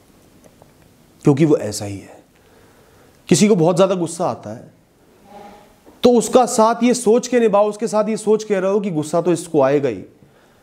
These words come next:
मुझे ही मैच्योरिटी दिखानी होगी, टैकल करना पड़ेगा। इसके अलावा दोस्तों, बहुत मेजर इवेंट्स कई बार हो जाते हैं, जैसे एक इंसान को सालों साल के रिलेशनशिप के बाद धोखा मिल गया, तो वो इंसान हमेशा थोड़ा कॉशियस रहेगा,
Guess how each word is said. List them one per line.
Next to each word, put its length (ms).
मुझे 240
ही 100
मैच्योरिटी 540
दिखानी 400
होगी, 380
टैकल 300
करना 280
पड़ेगा। 520
इसके 260
अलावा 260
दोस्तों, 360
बहुत 280
मेजर 360
इवेंट्स 280
कई 140
बार 140
हो 80
जाते 280
हैं, 160
जैसे 280
एक 80
इंसान 320
को 120
सालों 300
साल 200
के 100
रिलेशनशिप 480
के 60
बाद 140
धोखा 280
मिल 160
गया, 320
तो 100
वो 180
इंसान 320
हमेशा 300
थोड़ा 220
कॉशियस 440
रहेगा, 400